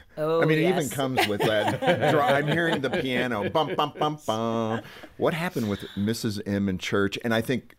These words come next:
Speaker 2: so many moms can relate to this.
Speaker 1: Yeah, well, she's a very sweet friend, but honestly, she had these three perfect children, and they would
Speaker 2: <laughs>
Speaker 1: turn up on time for church. They wouldn't need any kind of entertainment. They'd just be sitting as if they were listening. They're all,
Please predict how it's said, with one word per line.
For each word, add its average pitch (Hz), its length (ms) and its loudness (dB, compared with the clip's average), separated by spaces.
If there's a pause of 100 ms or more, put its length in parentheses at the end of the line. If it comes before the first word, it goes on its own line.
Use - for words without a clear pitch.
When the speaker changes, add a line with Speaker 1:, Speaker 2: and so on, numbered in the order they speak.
Speaker 2:
so - 380 -2
many 98 160 0
moms 85 380 -6
can 98 160 -6
relate - 360 -4
to - 100 -8
this. - 220 -6
Speaker 1:
Yeah, 110 220 -6
well, 247 180 0
she's 370 460 0
a 254 260 -2
very 269 560 0
sweet 156 420 -6
friend, 156 440 -2
but 180 260 0
honestly, 180 480 0
she 214 180 -4
had 214 200 -2
these 190 180 -4
three 202 240 -2
perfect 214 500 -2
children, 240 580 0
and 208 180 2
they 240 200 4
would 247 220 2 (120)
Speaker 2:
<laughs> - 140 -10
Speaker 1:
turn 320 400 0
up 165 280 0 (100)
on 233 300 2
time 220 340 0
for 226 100 0
church. 139 600 -2 (340)
They 196 200 4
wouldn't 233 320 2
need 226 440 0
any 220 400 0
kind 226 320 -2
of 214 60 -2
entertainment. 214 680 -2
They'd 170 200 -6
just - 200 -8
be 196 80 -4
sitting 202 500 -2
as 196 100 -2
if 196 120 -6
they 185 160 2
were 185 80 2
listening. 196 720 0
They're 180 140 -2
all, 180 240 0